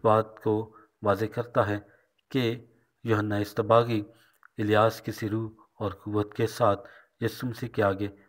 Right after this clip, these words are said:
उसकी राह को तैयार करेगा। वो वालिदों के दिल औलाद की तरफ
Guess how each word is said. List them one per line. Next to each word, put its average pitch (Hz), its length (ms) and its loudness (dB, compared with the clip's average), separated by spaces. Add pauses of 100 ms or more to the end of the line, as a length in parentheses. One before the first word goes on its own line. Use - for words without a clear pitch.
(180)
उसकी 110 280 -4
राह 101 180 8
को 107 300 -6 (340)
तैयार 98 500 0
करेगा। 95 360 -2 (400)
वो 107 80 -4
वालिदों 98 380 2
के 107 140 -6
दिल 113 180 -2
औलाद 110 440 2
की 135 60 -4
तरफ 127 300 -4